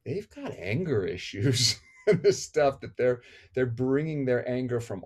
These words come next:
off stage onto the stage, but they're utilizing it. That was a good lesson. Like, whatever, whatever you're,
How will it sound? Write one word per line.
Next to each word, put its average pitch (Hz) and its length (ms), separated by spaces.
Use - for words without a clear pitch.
off 117 260
stage 113 560
onto 123 360
the 120 100
stage, 104 600
but - 120
they're 85 140
utilizing 95 800
it. 92 60
That 147 100
was 208 120
a 131 60
good 113 200
lesson. 90 460
Like, 90 220
whatever, 175 500
whatever 160 340
you're, 139 440